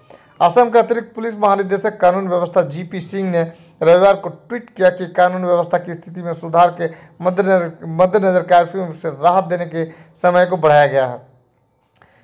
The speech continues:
सिंह ने ट्वीट किया, "स्थिति में काफ़ी सुधार आया है। गुवाहाटी में दिन में कर्फ्यू को सोलह दिसंबर सुबह छः बजे से हटा लिया गया है। रात का कर्फ्यू रात नौ बजे से अगले दिन सुबह छः बजे तक लागू रहेगा।"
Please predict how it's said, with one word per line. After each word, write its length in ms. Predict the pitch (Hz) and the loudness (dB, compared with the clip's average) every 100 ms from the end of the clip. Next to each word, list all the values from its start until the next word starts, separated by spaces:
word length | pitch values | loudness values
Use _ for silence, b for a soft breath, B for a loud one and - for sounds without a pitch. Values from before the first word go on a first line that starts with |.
| b - - | b -18 -4
सिंह 260 | 180 196 | -2 0
ने 120 | 185 175 | 0 0
ट्वीट 520 | 175 170 175 - - | -2 -8 -8 -12 -2
किया, 380 | 170 160 147 - | 4 4 2 -10
"स्थिति 300 | 175 190 185 | -14 -12 -8
में 140 | 196 180 | -6 0
काफ़ी 240 | 175 170 | 0 0
सुधार 340 | 170 160 170 180 | -6 2 4 6
आया 120 | 185 | 4
है। 100 | 185 | 4
गुवाहाटी 300 | 165 160 170 | 2 0 -2
में 220 | 165 143 | -10 -8
दिन 140 | 165 | -10
में 200 | 170 165 | -8 -8
कर्फ्यू 300 | 165 160 160 | -4 -6 -6
को 140 | 160 160 | -10 -10
सोलह 280 | 160 170 165 | -4 -2 -2
दिसंबर 420 | 151 165 160 160 | -2 -4 -2 -4
सुबह 260 | - 160 | -4 -4
छः 260 | 160 156 170 | -4 0 0
बजे 220 | 165 165 | 0 -2
से 120 | 160 | 0
हटा 200 | 151 147 | 0 2
लिया 200 | 156 160 | 0 0
गया 260 | 160 180 190 | 2 4 4
है। 180 | 208 220 b b b b 156 | 4 0 b b b b 2
रात 260 | 185 190 | 2 2
का 60 | 196 | -2
कर्फ्यू 320 | 180 175 180 | 0 -2 0
रात 240 | 175 170 | 0 0
नौ 220 | 170 170 165 | -2 -6 -4
बजे 160 | 170 | -6
से 140 | 160 165 | -4 -4
अगले 240 | 160 160 | -2 -6
दिन 180 | 160 156 | -8 -10
सुबह 240 | 165 160 | -4 -2
छः 280 | 156 - 165 | -2 -4 -2
बजे 160 | 160 165 | 0 -2
तक 180 | 160 156 | -2 2
लागू 240 | 151 143 | 0 2
रहेगा।" 300 | 143 131 | -2 -2